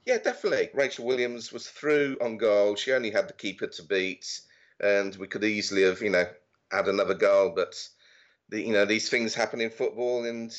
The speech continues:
that, that's, I suppose, why they, they give the, the red card, because it's such a, you know, disadvantage to the team who, who were about to score.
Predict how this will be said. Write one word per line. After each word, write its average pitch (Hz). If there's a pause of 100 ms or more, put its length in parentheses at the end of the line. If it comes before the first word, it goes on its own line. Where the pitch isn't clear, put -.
(460)
that, 110
that's, -
I 110
suppose, 117
why 113
they, 113
they 104
give 110
the, 110 (600)
the -
red 120
card, 120 (380)
because -
it's -
such -
a, 113 (140)
you 110
know, 98 (220)
disadvantage 110
to 107
the 101
team 113
who, 110 (220)
who 110
were 113
about 113
to 104
score. 127